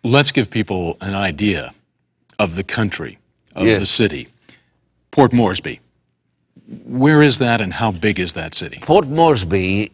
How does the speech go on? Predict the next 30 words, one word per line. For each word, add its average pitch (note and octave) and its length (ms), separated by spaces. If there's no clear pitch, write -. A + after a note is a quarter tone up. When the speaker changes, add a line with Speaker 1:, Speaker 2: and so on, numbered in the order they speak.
Speaker 2:
is A2 260
the G#2 120
capital C#3+ 640
of F#2 220
Papua C3 840
New A#2+ 260
Guinea A2+ 600
that G#2 140
lies B2+ 540
to C#3+ 160
the C#3 140
north A2 420
of G#2+ 100
Australia. G#2 720
Now, A#2+ 140
we D#3+ 180
had D3+ 180
to C#3 80
fly B2+ 320
to G#2+ 140
Australia, F2+ 560
firstly A#2+ 500
to G2+ 100
Brisbane, F#2+ 680
which A#2 240
is G#2 140
the A2 100
capital G#2+ 500
of F#2 160
Queensland, G2 840